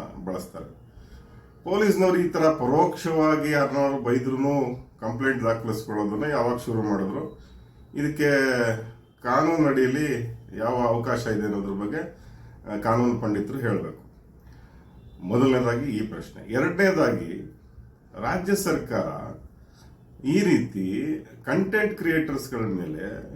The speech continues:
ಹೀಗೆ ದಾಳಿ ಮಾಡೋದಿದೆಯಲ್ಲ, ಬೆದರಿಸೋದಿದೆಯಲ್ಲ, ಅವ್ರ-, ಅವ್ರಿಗೆ ಒಂಥರ ಭೀತಿ ಹುಟ್ಟಿಸಿ ಮಾತಾಡದಂತೆ ಮಾಡುವಂಥದ್ದು ಇದೆಯಲ್ಲ,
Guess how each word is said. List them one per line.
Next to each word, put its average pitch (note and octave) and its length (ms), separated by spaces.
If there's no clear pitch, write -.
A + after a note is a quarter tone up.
ಹೀಗೆ C3+ 340
ದಾಳಿ B2+ 300
ಮಾಡೋದಿದೆಯಲ್ಲ, F#2 600
ಬೆದರಿಸೋದಿದೆಯಲ್ಲ, G#2 1000
ಅವ್ರ-, A2 260
ಅವ್ರಿಗೆ A2+ 400
ಒಂಥರ A#2 500
ಭೀತಿ D#3+ 300
ಹುಟ್ಟಿಸಿ C3+ 760
ಮಾತಾಡದಂತೆ D3 720
ಮಾಡುವಂಥದ್ದು A#2+ 640
ಇದೆಯಲ್ಲ, - 540